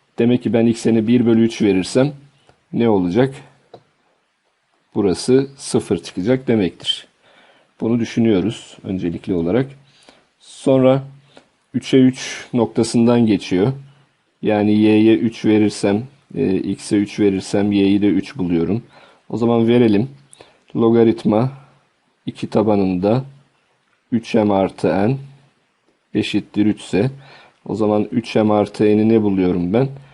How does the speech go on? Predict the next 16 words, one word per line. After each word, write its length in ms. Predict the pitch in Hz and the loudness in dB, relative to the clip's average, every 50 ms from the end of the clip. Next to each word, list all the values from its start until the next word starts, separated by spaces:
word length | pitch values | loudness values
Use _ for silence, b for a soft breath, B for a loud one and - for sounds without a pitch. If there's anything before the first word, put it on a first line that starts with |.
| B B _ - | B B _ -12
İki 240 | - - - - 110 | -12 -6 -2 0 0
üzeri 280 | 104 98 92 95 90 | 0 0 0 0 -2
üçten 300 | 87 85 - - 123 123 | -2 -4 -2 -2 0 0
sekiz 480 | 123 - 123 110 - - 110 98 90 90 | 0 0 -2 -2 0 0 -2 -2 -2 -4
buluyorum. 380 | 87 85 85 82 98 123 135 135 B B B B B B B B B B B B | -2 -2 0 0 0 -2 -4 -6 B B B B B B B B B B B B
Şuradan 640 | - - - - - 143 135 135 127 117 110 101 98 101 | -20 -16 -14 -4 0 0 2 2 4 2 2 2 2 2
da 180 | 120 135 139 - - - - | 0 0 -2 -4 -8 -8 -2
ne 160 | 123 117 110 | -2 0 0
buluyorduk? 720 | 107 107 98 95 90 87 117 135 135 - - - - - _ _ b b b b b b b b b b b b b b - | 0 0 2 2 2 2 0 -2 -2 -6 -12 -20 -20 -20 _ _ b b b b b b b b b b b b b b -8
M'yi 580 | - 117 113 113 107 104 98 95 107 123 135 135 - b b b b b b b b b _ _ - | -4 0 2 2 4 4 4 4 4 2 2 0 -4 b b b b b b b b b _ _ -4
eksi 500 | 110 110 98 - - - - - 113 104 | -2 -2 -2 -4 -8 -8 -4 -2 -2 0
üç 340 | - 123 113 113 - - 117 | 0 0 -2 -4 -4 -6 -2
n 200 | 104 98 95 82 | 0 0 0 0
olarak 400 | - 92 85 90 101 127 135 135 - - - _ _ _ _ _ _ _ _ _ _ _ _ - | 0 0 0 2 2 2 0 0 -4 -14 -20 _ _ _ _ _ _ _ _ _ _ _ _ -2
buluruz. 480 | 135 127 107 92 90 - - - - - _ - | 0 2 2 0 -2 -4 -8 -16 -20 -20 _ -2
Buradan 360 | 123 127 117 120 117 113 113 | -2 0 2 2 0 0 -2